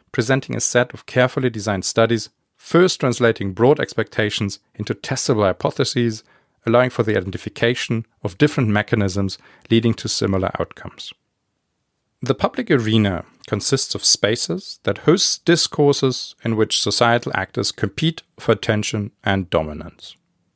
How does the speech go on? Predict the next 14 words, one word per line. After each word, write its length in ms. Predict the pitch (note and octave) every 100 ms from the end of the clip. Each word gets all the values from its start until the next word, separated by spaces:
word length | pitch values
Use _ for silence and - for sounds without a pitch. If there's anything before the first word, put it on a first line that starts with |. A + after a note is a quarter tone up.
| _ _ -
The 80 |
digital 400 | A#2 A3 - -
manifestations 1040 | D#3 B2 A#2+ - - A2 G2+ - F2+ - -
of 140 | F#2
this 160 | G2 B2
competition 760 | - G#2+ - - C#3 - C#3 C3 _ _ _ _ -
offer 200 | C3+ D3
us 180 | A2+ G#2
a 60 |
detailed 560 | F#2 G#2+ D#3+ - B2+ G#2+
view 480 | F#2+ A2 A#2+ A2+ G#2+
of 200 | F2 F2
the 80 |
content, 680 | - - B2+ - B2 A#2 -